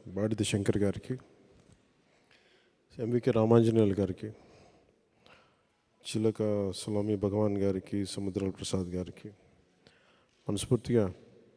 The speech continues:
మనస్ఫూర్తిగా మీ అందరికీ హృదయపూర్వక అభినందనలు. పార్టీలోకి మనస్ఫూర్తిగా మిమ్మల్ని ఆహ్వానిస్తున్నాం.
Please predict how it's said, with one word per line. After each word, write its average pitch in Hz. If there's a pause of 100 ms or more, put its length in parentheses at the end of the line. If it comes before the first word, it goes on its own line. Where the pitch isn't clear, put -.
(480)
మనస్ఫూర్తిగా -
మీ 107
అందరికీ 101 (1080)
హృదయపూర్వక 107 (1800)
అభినందనలు. 110 (680)
పార్టీలోకి 101
మనస్ఫూర్తిగా 104
మిమ్మల్ని 95 (580)
ఆహ్వానిస్తున్నాం. 98